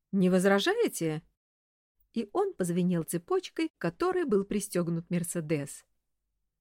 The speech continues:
«Отчего же? Входите», внимательно глянув на Арсения, сказала хозяйка. «Но, Арина Михайловна, у вас же аллергия», начала была Рита,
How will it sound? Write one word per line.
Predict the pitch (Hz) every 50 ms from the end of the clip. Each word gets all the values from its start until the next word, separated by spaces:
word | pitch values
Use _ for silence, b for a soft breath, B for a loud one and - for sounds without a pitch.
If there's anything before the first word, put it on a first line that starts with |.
| _ _ _ _ _
«Отчего | - 453 466 - - - 571 508 415 269 220 180 165
же? | 147 165 170 160 160 170 - _ _ _ _ _
Входите», | _ - - 302 466 453 294 214 185 170 170 - 240 277 302 - _ _ _ _ _ _ _ _ _ _
внимательно | - 185 175 196 208 202 196 190 190 190 - 175 185 185 180
глянув | 175 180 185 185 180 175 170 -
на | 180 175 170
Арсения, | 170 175 - - 330 370 359 349 339 349 359
сказала | - - - 339 302 226 175 185 180 180
хозяйка. | - - 196 190 - 165 151 147 139 - - 147 143 147 156 175 _ _ _ _ _ _ _ _ _ _ _ _ _ _ _ _ _ -
«Но, | 208 220 247 254
Арина | 254 269 269 285 285 302 302
Михайловна, | 311 330 - - 370 359 339 254 185 175 - 165 160 156 160 - _ _ _ _ _ _
у | - 277
вас | 277 320 330 330 311
же | 302 349 349
аллергия», | 339 349 381 392 392 - 262 247 208 170 156 156 151 156 160 - _ _ _ _ _ _ _ _ _ _ _ _ _ -
начала | 190 - - 190 175 175
была | 170 165 165 170 170 196
Рита, | 269 330 349 - - 165 160